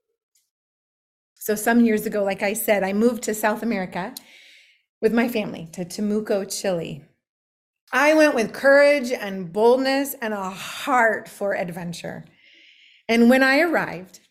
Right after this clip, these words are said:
everything about my life turned out to be quite different than what I thought that it was. My marriage was not well. The people I trusted most in the world were not who I thought that they were.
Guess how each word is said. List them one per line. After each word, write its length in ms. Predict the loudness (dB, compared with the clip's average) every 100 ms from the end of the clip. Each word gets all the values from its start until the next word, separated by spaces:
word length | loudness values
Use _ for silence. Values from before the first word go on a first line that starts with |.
| _ -20 -2
everything 640 | 0 0 -2 -6 -4 -2
about 300 | 0 0 0
my 120 | -2
life 460 | -4 -4 -8 -10 -14
turned 280 | -8 -6 -4
out 220 | -6 -6
to 80 | -10
be 140 | -10
quite 440 | -12 -8 -4 -4 -4
different 540 | -12 -10 -12 -12 -16
than 180 | -12 -8
what 180 | -6 -8
I 140 | -8
thought 460 | -10 -8 -8 -8 -12
that 120 | -12
it 140 | -10 -10
was. 500 | -10 -10 -12 -20 -20 _ _ _ _ _ _ _ -8
My 160 | -4
marriage 540 | -2 -2 -2 -4 -8 -12
was 180 | -12
not 220 | -10 -10 -10
well. 380 | -10 -12 -16 _ _ _ _ _ _ -14
The 60 |
people 400 | -4 0 2 4
I 120 | 4
trusted 500 | 2 -2 -6 -6 -6
most 480 | -4 -2 -2 -4 -10
in 160 | -4 -2
the 80 | 0
world 440 | -2 -6 -8 -10 _ _ _ _ _ _ _
were 160 | 0 4
not 400 | 6 4 2 -2
who 200 | -4 -2
I 120 | -4
thought 360 | -6 -8 -8
that 160 | -12 -12
they 140 | -12
were. 420 | -10 -10 -10 -14